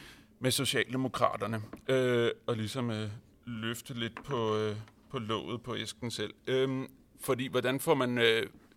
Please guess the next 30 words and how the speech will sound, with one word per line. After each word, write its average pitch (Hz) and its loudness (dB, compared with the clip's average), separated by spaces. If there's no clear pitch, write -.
det 120 -2
var 117 0
fordi 120 -4
Karina 131 0
sagde 117 2
før, 107 4
at 82 0
når 113 -2
Enhedslisten 120 -2
er 113 -4
med 110 -4
i 120 -6
forlig, 123 -10
så - -10
kan 113 -8
man 110 -8
se 127 -8
nogle 113 -6
røde 113 -2
og - -4
grønne 113 -2
resultater 120 -6
på - -10
de 107 -8
givne 110 -6
forlig. 120 -8
Øh, 117 0
der 101 -2
må 123 -2
jeg 113 2